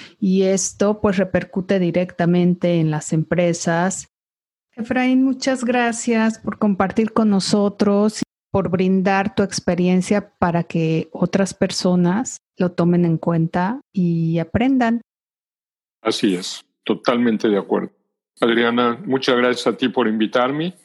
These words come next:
Speaker 2: Espero que en algo pueda ayudar a estos emprendedores, a las empresas,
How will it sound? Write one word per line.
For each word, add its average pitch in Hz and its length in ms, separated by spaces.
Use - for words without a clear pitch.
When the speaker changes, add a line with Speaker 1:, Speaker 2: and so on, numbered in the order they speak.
Speaker 2:
Espero 117 500
que 110 540
en 117 160
algo 117 320
pueda 117 280
ayudar 110 480
a 113 80
estos 113 340
emprendedores, 110 880
a 104 100
las 104 280
empresas, 117 720